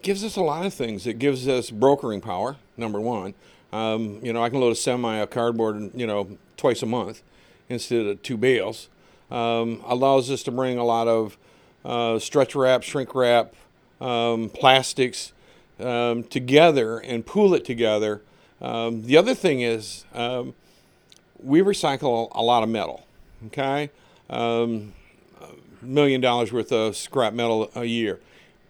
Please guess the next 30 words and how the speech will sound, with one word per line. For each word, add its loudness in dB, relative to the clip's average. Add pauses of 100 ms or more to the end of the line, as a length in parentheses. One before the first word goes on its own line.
Gives 2
me -2
a 2
lot 4
of 4
leverage 2
with 0 (340)
my -2
recyclers 2
to -6
go 2
to 0
them -2
and -4
say, 0 (580)
"Listen, -2 (520)
you -8
got 2
a -4
big 0
hunk 0
of -4
our 2
business. -4 (400)
You're -6
gonna -2
help 0
me -4
recycle -6
this. -20